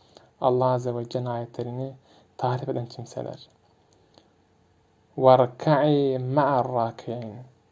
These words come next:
Ruku edenlerle beraber. Erkek sırası var burada.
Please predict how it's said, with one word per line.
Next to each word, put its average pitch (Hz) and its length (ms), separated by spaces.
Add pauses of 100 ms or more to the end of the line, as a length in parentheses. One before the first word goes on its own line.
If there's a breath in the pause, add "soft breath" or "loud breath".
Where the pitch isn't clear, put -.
(1300)
Ruku 127 420 (120)
edenlerle 127 1080
beraber. 113 480 (580)
Erkek 135 360
sırası 123 400
var 120 220
burada. 135 300